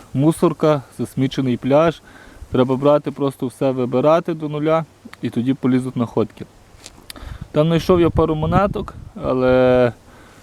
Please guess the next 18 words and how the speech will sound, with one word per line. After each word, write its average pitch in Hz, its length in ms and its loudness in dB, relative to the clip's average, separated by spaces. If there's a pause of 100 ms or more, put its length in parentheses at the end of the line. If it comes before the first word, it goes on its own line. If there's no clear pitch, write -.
(160)
е, 120 100 0
самі 151 280 2
бачите, 143 420 0
я 131 120 2
весь, 139 220 0 (240)
е, 120 540 -2
фактично 139 420 -4
мокрий. 175 440 -2 (560)
Ззовні 139 580 0
тяжко 156 380 0
мені 143 180 -8
показувати 139 640 -2
вам 127 180 -2
находки, 135 560 -2 (120)
щоб 131 140 -2
не 123 100 0
замочити, 123 540 -2 (800)
е, 110 800 -4